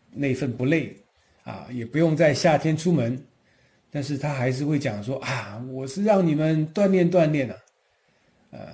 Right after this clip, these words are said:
只是大家都心知肚明啊，知道那是怎么一回事。他自以为聪明啊，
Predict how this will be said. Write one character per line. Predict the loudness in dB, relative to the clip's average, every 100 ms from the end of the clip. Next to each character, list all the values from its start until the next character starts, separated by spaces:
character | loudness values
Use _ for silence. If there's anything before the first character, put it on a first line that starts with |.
| -18
只 | -14 -8
是 | -4
大 | -2 -2
家 | 0 0 0 -2
都 | -2
心 | -4 -4 -4
知 | -4
肚 | -4 -4
明 | -6
啊， | -12 -14
知 | -8 0
道 | 0
那 | 0
是 | -4
怎 | -6 -8
么 |
一 | -6
回 | -8 -8
事。 | -12 -12 -16 _ _ _ _ _ _ -6
他 | -2 -2
自 | 0 2
以 | 2
为 | 0 -4
聪 | -4 -4
明 | -4
啊， | -10